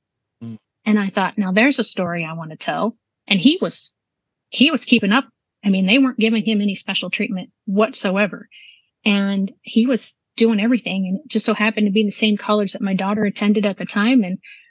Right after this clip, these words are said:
Speaker 2: um, so I, I asked him if I could interview him. I said, "I would love to tell your story." And so we did that. And then I thought, "Oh, well, you know, hey,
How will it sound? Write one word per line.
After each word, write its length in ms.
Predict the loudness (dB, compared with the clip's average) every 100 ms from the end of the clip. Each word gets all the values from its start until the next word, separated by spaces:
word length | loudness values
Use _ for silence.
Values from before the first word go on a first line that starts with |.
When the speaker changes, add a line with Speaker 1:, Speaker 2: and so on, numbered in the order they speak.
| -4
Speaker 2:
um, 320 | 0 0 -2
so 220 | 0 0
I, 380 | 2 2 0 -2 _ _ _ -4
I 120 | 0
asked 300 | 2 0 0
him 120 | 2
if 120 | 2
I 100 | 0
could 140 | 0 2
interview 400 | 4 2 0 -6
him. 120 | -6
I 40 |
said, 180 | -6 -4
"I 60 | -2
would 80 | 0
love 300 | 2 2 0
to 100 | -4
tell 180 | -2
your 140 | -2 -2
story." 540 | -2 0 -2 -4 -14 _ _ _ _ _ _ _ _
And 300 | 0 2 2
so 180 | 2 2
we 160 | 4 4
did 220 | 2 0
that. 280 | 0 0 0
And 160 | 2
then 280 | 2 0 -2
I 80 | -6
thought, 240 | -4 -4 -2
"Oh, 200 | 0 0
well, 320 | -2 -2 -8 _ _
you 100 | -2
know, 180 | -2 -4
hey, 340 | -4 -2 -4